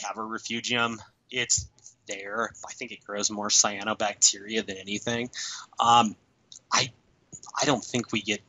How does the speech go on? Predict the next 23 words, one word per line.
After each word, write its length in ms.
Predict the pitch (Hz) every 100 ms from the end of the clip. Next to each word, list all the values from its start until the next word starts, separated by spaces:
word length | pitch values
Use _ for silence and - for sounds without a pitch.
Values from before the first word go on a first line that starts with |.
| _ 113
that 260 | 92 92 -
much, 520 | 117 104 101 101 - 104
um, 300 | 98 92 92 - - _ _ -
bio 500 | 101 98 104 107 98 -
pellet 280 | 117 110 104
re-, 140 | 113 110
or 300 | 113 104 - - - -
biological 640 | 117 101 95 104 104 110
stuff 320 | - 110 -
removed 400 | 101 95 95 101
from 140 | 110 98
the 60 |
refugium. 560 | 98 - 104 98 101 98
It's 200 | 110 -
kind 180 | - 107
of 100 | 104
a 100 | 95
nice 320 | 90 92 107
to 120 | -
have. 280 | 98 101 101
I 60 | 101
think 180 | 113 104
it's 320 | - -